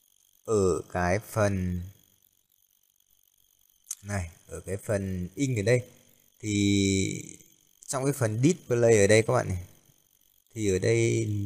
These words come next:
đơn vị đang là inch thì các bạn có thể chọn là centimet hoặc là mm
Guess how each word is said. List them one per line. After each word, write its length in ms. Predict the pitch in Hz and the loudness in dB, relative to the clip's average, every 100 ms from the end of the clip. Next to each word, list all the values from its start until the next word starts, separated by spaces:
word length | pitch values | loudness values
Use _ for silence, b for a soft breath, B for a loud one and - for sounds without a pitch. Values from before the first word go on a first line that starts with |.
| 101 | -2
đơn 180 | 110 123 | 0 2
vị 280 | 113 139 - | 2 -2 -2
đang 220 | 113 110 | -4 -2
là 60 | 95 | -4
inch 200 | - 131 117 - _ | 0 -2 -2 -10 _
thì 80 | 110 | -12
các 140 | 113 | -8
bạn 120 | 113 - | -8 -6
có 120 | 123 | -6
thể 160 | 113 87 | -4 -4
chọn 280 | - 113 - | -2 -2 -2
là 180 | 98 90 - | -6 -6 -6
centimet 540 | 123 117 120 120 170 226 - _ _ _ - | -6 -6 -6 -4 -4 -4 -10 _ _ _ -8
hoặc 220 | 95 - | -8 -6
là 80 | 92 | -6
mm 460 | 107 117 113 110 | -2 -2 -2 -4